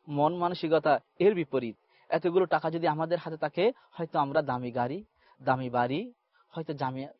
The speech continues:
একটা ভালো একটা প্লেস নিব, হয়তো ব্যবসা বাণিজ্য করব। ইলমে দ্বীনের প্রতি আমাদের তেমন মন মানসিকতা নেই বললেই চলে, যার কারণে আজকে আমরা মুসলমান হওয়া সত্ত্বেও মুসলমানের রেসপন্সিবিলিটি কি,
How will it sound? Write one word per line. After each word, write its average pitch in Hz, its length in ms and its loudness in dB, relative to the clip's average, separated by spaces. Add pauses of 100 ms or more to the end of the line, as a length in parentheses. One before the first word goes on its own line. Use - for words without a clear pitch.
(120)
একটা 147 220 -10
ভালো 143 240 -2
একটা 139 160 -2
প্লেস 135 340 -4
নিব, 127 180 -8 (400)
হয়তো 240 200 -6
ব্যবসা 175 260 0
বাণিজ্য 139 280 -2
করব। 113 320 -10 (280)
ইলমে 208 300 -2
দ্বীনের 151 480 -2
প্রতি 156 360 -6 (240)
আমাদের 156 340 -8
তেমন 143 300 -8
মন 117 320 -8
মানসিকতা 147 560 -6 (240)
নেই 123 280 -6
বললেই 117 320 -8
চলে, 101 260 -14 (300)
যার 131 220 -2
কারণে 123 360 -8 (240)
আজকে 165 380 0
আমরা 147 300 0 (240)
মুসলমান 175 500 -4
হওয়া 185 260 4
সত্ত্বেও 151 480 -4 (260)
মুসলমানের 196 540 -4
রেসপন্সিবিলিটি 185 720 -4
কি, 143 220 -6